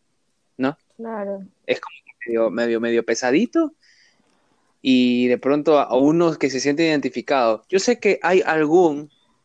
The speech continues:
Speaker 1: oyente de nuestro podcast que, que se siente identificado con lo que decimos.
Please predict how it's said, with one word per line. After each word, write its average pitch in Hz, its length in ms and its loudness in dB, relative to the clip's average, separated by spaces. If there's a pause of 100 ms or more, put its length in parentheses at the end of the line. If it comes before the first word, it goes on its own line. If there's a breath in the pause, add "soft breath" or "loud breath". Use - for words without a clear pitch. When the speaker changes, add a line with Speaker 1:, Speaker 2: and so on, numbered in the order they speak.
(240)
Speaker 1:
oyente 131 520 2
de 120 80 -2
nuestro 123 280 -8
podcast - 420 -6
que, 120 180 -4 (180)
que 120 220 -8
se - 140 -10
siente 139 260 -8
identificado 123 640 -4
con 113 120 -14
lo 113 80 -14
que 113 100 -8
decimos. 113 560 -10